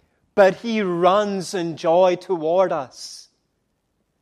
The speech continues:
Don't lose sight, friend, of the God who says, "Come, come to me." That's what Jesus says. He doesn't say, "Come to Murdo Campbell."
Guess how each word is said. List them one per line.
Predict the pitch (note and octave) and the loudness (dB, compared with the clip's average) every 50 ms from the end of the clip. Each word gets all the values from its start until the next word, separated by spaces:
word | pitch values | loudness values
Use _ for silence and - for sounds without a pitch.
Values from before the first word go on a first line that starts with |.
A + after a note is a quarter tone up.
| _ _ _ _ _ _ _ _ _ _ D3 | _ _ _ _ _ _ _ _ _ _ 4
Don't | F#3+ G#3 A3+ A#3+ A#3+ A3 | 6 6 6 6 4 2
lose | A3 G3 F#3 F3 | 2 0 0 0
sight, | - - - F3+ F#3+ G3 G3 F#3+ | -2 -4 -2 0 0 0 -2 -4
friend, | - G#3 F3 E3+ E3+ E3+ | -4 -4 -4 -2 -2 -2
of | E3 E3 | -4 -2
the | F3+ E3 | -4 -6
God | D3+ B2 - E3 F3 F3+ F3+ E3+ G3+ G3 - - _ _ _ _ | -6 -4 -2 0 2 2 2 2 0 -2 -6 -12 _ _ _ _
who | _ F#3 E3+ E3+ | _ -6 -6 -6
says, | E3+ - - G3 F3 F3 E3+ E3 E3 E3+ - - - _ _ _ _ _ | -6 -8 -6 -6 -4 -4 -4 -6 -8 -10 -14 -18 -20 _ _ _ _ _
"Come, | - - _ F#3 F#3+ G3+ G3 E3 C#3+ A#2 G#2+ _ _ _ _ _ _ _ _ _ _ _ _ _ _ _ _ _ _ _ _ _ _ _ _ - | -20 -20 _ -12 -10 -10 -10 -12 -14 -18 -20 _ _ _ _ _ _ _ _ _ _ _ _ _ _ _ _ _ _ _ _ _ _ _ _ -6
come | - F3 F#3 G3+ G3 E3+ | -4 -4 -4 -4 -6 -6
to | - G3 E3+ | -6 -6 -4
me." | E3 E3+ F3 F3+ D#3+ B2+ A2+ A2 A2 _ | -4 -4 -4 -4 -6 -8 -10 -16 -20 _
That's | _ A3 C#4 C4+ - | _ -10 -10 -10 -10
what | - C#4 F#3+ | -10 -12 -10
Jesus | - - F#3 E3+ D3 - E3 C#3 - | -10 -10 -10 -10 -10 -10 -12 -12 -12
says. | - - C3+ B2 A2 G#2 G2 - - - - - _ _ _ _ _ _ _ _ _ _ _ _ _ _ _ _ _ _ _ _ _ _ _ _ | -10 -10 -10 -10 -10 -14 -16 -18 -18 -18 -18 -20 _ _ _ _ _ _ _ _ _ _ _ _ _ _ _ _ _ _ _ _ _ _ _ _
He | - A3+ | -8 0
doesn't | F3+ B3 B3 B3+ - D4 C#4 B3 | 2 2 2 2 2 -2 -2 -2
say, | - - B3 A3 G#3 G3 | 2 6 8 8 8 6
"Come | G3+ - - G3+ G#3 A3+ A3+ G#3+ | 4 -2 -2 0 0 0 0 -4
to | - A3+ F#3+ | -6 -6 -4
Murdo | F#3 F#3+ G3+ G#3 G3+ G3 G3 F3 | -2 -2 0 0 0 -2 -4 -6
Campbell." | - - F#3+ F#3 G#3 A3+ A3 F3 D#3+ A#2 F#2+ - | -6 -8 -6 -6 -4 -6 -6 -8 -10 -12 -12 -16